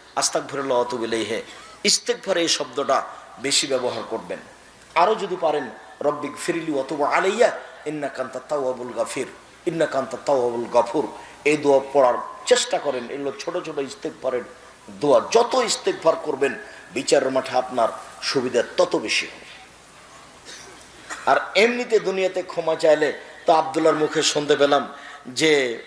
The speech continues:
উমর রাদিয়াল্লাহু তাআলা আনহু জনগণকে নিয়ে গেছেন পানি চাইতে। উল্টাভাবে বলতে হবে, "আল্লাহ পানি দাও।"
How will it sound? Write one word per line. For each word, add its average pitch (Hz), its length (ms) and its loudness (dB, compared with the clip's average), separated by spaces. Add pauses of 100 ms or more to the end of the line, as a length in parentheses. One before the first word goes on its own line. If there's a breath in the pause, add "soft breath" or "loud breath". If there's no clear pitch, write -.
উমর 170 320 4
রাদিয়াল্লাহু 170 560 4
তাআলা 165 200 2
আনহু 165 200 2
জনগণকে 156 640 0
নিয়ে 151 200 4
গেছেন 151 300 2
পানি 151 220 2
চাইতে। 104 380 0 (1080 loud breath)
উল্টাভাবে 165 560 4
বলতে 160 320 2
হবে, 160 100 4
"আল্লাহ 156 320 4
পানি 156 220 0
দাও।" 139 180 0